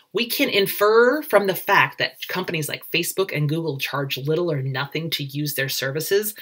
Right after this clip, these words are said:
that they're getting benefits from somewhere else, and or they're charging the other side. So the fact that Facebook is pre-, is free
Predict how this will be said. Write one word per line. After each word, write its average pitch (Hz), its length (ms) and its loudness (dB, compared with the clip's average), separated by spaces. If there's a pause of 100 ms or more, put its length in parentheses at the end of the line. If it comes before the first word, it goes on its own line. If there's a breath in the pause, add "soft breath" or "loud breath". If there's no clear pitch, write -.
(260 loud breath)
that 180 200 4
they're 233 160 6
getting 233 360 0
benefits 185 500 0
from 147 160 0
somewhere 156 480 -2
else, 185 460 0 (520 loud breath)
and 262 360 6 (100)
or 170 500 6 (120)
they're 151 200 4
charging 175 480 2
the 156 180 -4
other 135 240 -2
side. - 640 -6 (120)
So - 160 -2
the 160 100 0
fact 196 320 2
that - 160 2
Facebook 190 580 2
is 143 140 -2
pre-, - 380 -6
is 156 160 -4
free 208 480 -4